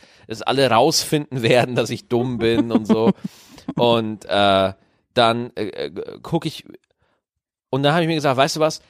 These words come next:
Speaker 1: ich werd jetzt lieber Maxi als normal. Ich werde mich einfach drauf verlassen, dass ich was zu sagen hab.
Speaker 2: Und es hat sich ja auch gelohnt.
Speaker 1: Findest du?
Speaker 2: Ja.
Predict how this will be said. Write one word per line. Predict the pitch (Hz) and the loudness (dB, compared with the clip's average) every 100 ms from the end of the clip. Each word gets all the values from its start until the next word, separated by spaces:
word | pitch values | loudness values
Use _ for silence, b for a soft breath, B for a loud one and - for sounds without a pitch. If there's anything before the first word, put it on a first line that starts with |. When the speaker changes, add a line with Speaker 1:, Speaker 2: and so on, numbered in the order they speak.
| _ | _
Speaker 1:
ich | - 113 | -10 -4
werd | 135 147 | 0 0
jetzt | 175 - | 0 -4
lieber | 139 151 131 | -2 0 0
Maxi | 123 - 117 | -2 -4 -4
als | 113 | -4
normal. | 117 107 90 90 _ | -2 0 0 -2 _
Ich | 98 107 | -6 -2
werde | 123 | 0
mich | 127 123 | -2 -6
einfach | 104 110 | -6 -6
drauf | - 104 101 | -4 -4 -4
verlassen, | - 107 101 107 127 143 - 196 214 277 _ _ _ _ _ _ _ | -6 -4 -2 -2 -2 -2 0 0 -4 -8 _ _ _ _ _ _ _
dass | 139 143 160 | -2 0 -4
ich | - | -2
was | 120 107 - | -2 -2 -6
zu | 127 | -6
sagen | 92 82 85 82 | 0 2 0 -4
hab. | 80 62 - B B B B _ | -12 -14 -16 B B B B _
Speaker 2:
Und | - 196 202 294 | 0 2 0 -4
es | - | -4
hat | 185 - | -6 -6
sich | 233 | -8
ja | 302 185 | -4 -4
auch | - | 0
gelohnt. | 320 359 185 - - _ _ | 4 4 2 -2 -14 _ _
Speaker 1:
Findest | - 120 131 - | -8 -8 -6 -4
du? | 349 320 _ _ _ _ _ | -6 -6 _ _ _ _ _
Speaker 2:
Ja. | - 208 190 175 170 180 269 | -8 -2 0 0 0 2 0